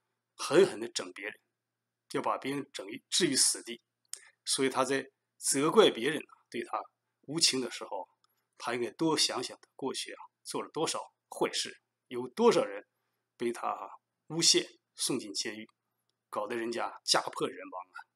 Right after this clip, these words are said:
当然了，我们不能，不能基于这点对薄熙来不表示同情。假如薄熙来现在真的患上了癌症或者其他疾病，我都赞成有关方面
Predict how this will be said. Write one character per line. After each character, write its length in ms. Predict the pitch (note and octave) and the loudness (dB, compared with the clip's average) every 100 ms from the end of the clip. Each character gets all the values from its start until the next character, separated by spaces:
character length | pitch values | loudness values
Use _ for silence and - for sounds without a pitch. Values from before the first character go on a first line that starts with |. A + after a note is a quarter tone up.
| _ _ _ _ _ _ _ | _ _ _ _ _ _ _
当 180 | D3+ D3 | 4 6
然 140 | A#2+ | 4
了， 140 | A#2 - - _ - | 0 -6 -12 _ -4
我 140 | A#2 | -2
们 140 | C3+ | 0
不 120 | C#3+ D3+ | 0 0
能， 100 | C#3+ C#3+ - - | 2 0 -4 2
不 100 | F3+ | 4
能 160 | C3 | 4
基 220 | B2+ E3+ | 4 2
于 80 | D#3 | 2
这 160 | F#3+ F3+ | 4 4
点 160 | - - _ _ _ _ | 2 -12 _ _ _ _
对 340 | B2+ G#2 G2 - | -10 -10 -12 -6
薄 120 | A#2 | -4
熙 120 | - | -4
来 120 | G2 | -6
不 160 | - C#3 | -10 -12
表 160 | - - | -12 -14
示 80 | - | -14
同 180 | - A2+ | -10 -4
情。 240 | A#2 - _ _ _ _ _ - | -4 -4 _ _ _ _ _ 0
假 320 | - B2+ A2+ | 4 6 6
如 340 | A#2+ D#3+ - _ _ _ | 2 -4 -6 _ _ _
薄 120 | - C#3 | -4 -2
熙 120 | B2 | -2
来 160 | G2 | -4
现 220 | G#2 A2 G2 | -6 -8 -10
在 100 | G2 | -2
真 160 | E3 F3 | 2 2
的 120 | - - | 0 -12
患 240 | - G#2+ - | -6 -6 -4
上 120 | G#2 | -10
了 80 | G2 _ _ _ _ _ | -10 _ _ _ _ _
癌 180 | A2 D3+ | 2 4
症 200 | F3+ - | 4 2
或 100 | A#2 | -2
者 60 | |
其 200 | A2 - | 0 0
他 140 | D3+ A2+ | 0 -2
疾 160 | - | -4
病， 140 | G2+ - _ _ _ | -10 -16 _ _ _
我 220 | - A2+ | -8 -4
都 120 | C3+ D3 | -2 2
赞 300 | - E3+ - | 6 4 2
成 100 | - _ _ | -10 _ _
有 160 | A#2 | -10
关 160 | - A2+ | -6 -4
方 180 | A2+ | -4
面 120 | A2+ | -4